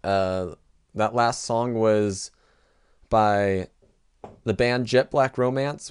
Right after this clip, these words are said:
which is a band our original bass player, Colton Seaver, put together. And that song was called Poisonous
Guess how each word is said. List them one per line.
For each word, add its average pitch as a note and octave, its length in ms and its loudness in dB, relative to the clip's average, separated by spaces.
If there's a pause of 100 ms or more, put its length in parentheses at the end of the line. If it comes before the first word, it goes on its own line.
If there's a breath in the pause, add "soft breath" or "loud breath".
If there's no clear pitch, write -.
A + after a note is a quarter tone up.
which A#2 300 -6
is A2+ 500 -2 (220)
a A2+ 80 0
band B2 400 -2 (100)
our G#2+ 320 2
original D#3 340 0
bass G#2+ 280 -2
player, A#2 200 0
Colton B2 300 -2
Seaver, F#2 460 -4
put - 200 -10
together. F2 440 -4 (500 soft breath)
And F#2 160 -4
that G#2+ 140 -2
song G#2 260 -4
was F#2+ 100 -6
called G2+ 300 -2
Poisonous F#2 880 -2